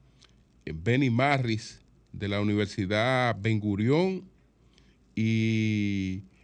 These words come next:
Anita Shapira, de la, eh, Universidad de Tel Aviv,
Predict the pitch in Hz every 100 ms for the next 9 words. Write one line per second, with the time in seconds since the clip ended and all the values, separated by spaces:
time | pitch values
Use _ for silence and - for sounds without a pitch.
0 | - - 107 127 151 160 160 127 101 160
1 | 160 117 90 92 95 95 92 90 90 90
2 | 92 110 - - - - - - - 95
3 | 95 95 92 90 92 - 107 107 107 101
4 | - 104 110 120 139 127 107 95 90 -
5 | - - _ _ _ - _ - 110 110
6 | 120 92 80